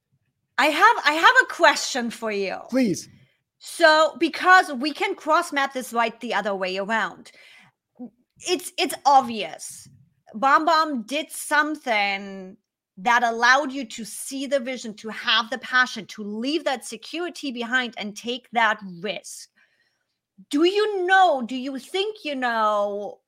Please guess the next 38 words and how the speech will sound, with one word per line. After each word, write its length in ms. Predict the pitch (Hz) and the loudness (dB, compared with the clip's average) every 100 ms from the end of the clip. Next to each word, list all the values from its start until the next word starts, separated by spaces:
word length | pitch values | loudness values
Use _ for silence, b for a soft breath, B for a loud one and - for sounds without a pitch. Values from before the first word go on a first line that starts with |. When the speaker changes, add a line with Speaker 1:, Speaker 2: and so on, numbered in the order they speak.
| _ - | _ -10
Speaker 1:
what 460 | 202 214 277 339 233 | -6 0 2 2 -2
they 340 | 214 226 220 170 | 0 0 -2 -12
did 600 | 190 311 339 226 202 196 - - _ _ | -6 -2 0 0 -2 -4 -6 -20 _ _
to, 280 | - 262 247 | -12 -10 -10
to 260 | - 262 240 | -10 -10 -10
transfer 840 | - - 240 262 320 - 247 208 | -10 -2 0 0 -2 -10 -6 -4
their 300 | 185 208 220 - | -2 0 0 -2
passion 580 | - 226 226 220 226 208 | -4 -2 -2 -2 -10 -12
to 180 | - 233 | -12 -10
you 480 | 190 175 208 285 220 | -10 -10 -6 -4 -4
and 120 | 196 | -6
for 180 | - 214 | -8 -8
you 220 | 202 240 | -6 -8
to 160 | 233 208 | -10 -14
see 260 | - 233 | -10 -8
their 160 | 202 190 | -4 -4
vision? 380 | 220 208 - 175 | -4 -6 -12 -14
Because 360 | 180 - 196 B B B B - | -6 -4 -4 B B B B 0
for 140 | 269 | 6
us 200 | 285 339 | 6 4
as 120 | 370 | 0
entrepreneurs, 760 | 294 247 214 - 247 349 247 208 | -2 -2 -6 -6 -2 0 -2 -2
that's 300 | 240 240 269 | 2 2 0
what 180 | 285 277 | -6 -6
we 140 | 285 269 | -6 -6
are 60 | |
trying 400 | - 285 285 269 | -4 -4 -4 -6
to 160 | - 220 | -10 -8
do 220 | 302 311 | -6 -6
with 320 | 190 214 247 - | -6 -4 -4 -2
our 240 | 226 233 | -4 -4
team, 480 | 240 - 262 196 208 | -6 -8 -6 -6 -8
with 220 | 185 233 - | -8 -8 -6
our 220 | 214 220 | -4 -2
community 640 | 214 220 208 254 226 - 190 | -4 -8 -8 -8 -10 -8 -8
and 100 | 190 | -4
everything. 600 | 247 220 180 - 185 180 | -4 -4 -10 -12 -14 -16
So 500 | - 214 202 202 | -8 -2 0 -2